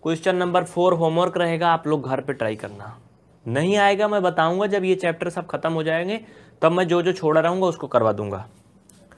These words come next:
क्वेश्चन फ़ाइव लिखो, आकृति सिक्स पॉइंट फ़ोर थ्री में, क्वेश्चन नंबर फ़ाइव, सिक्स पॉइंट थ्री,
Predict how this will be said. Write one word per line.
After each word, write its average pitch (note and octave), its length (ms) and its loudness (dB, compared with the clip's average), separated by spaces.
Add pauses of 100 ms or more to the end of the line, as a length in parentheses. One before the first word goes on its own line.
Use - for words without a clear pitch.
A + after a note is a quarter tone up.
(960)
क्वेश्चन E3 280 2
फ़ाइव F#3 260 2
लिखो, E3+ 320 -2 (480)
आकृति E3+ 400 2
सिक्स G3+ 220 -4
पॉइंट F#3+ 280 2
फ़ोर F3+ 220 0
थ्री C#3+ 200 -4
में, D#3+ 200 -4 (1040)
क्वेश्चन D3 300 -4
नंबर E3 220 2
फ़ाइव, E3 360 0
सिक्स D#3+ 300 -8
पॉइंट D3+ 360 -2
थ्री, E3 240 -4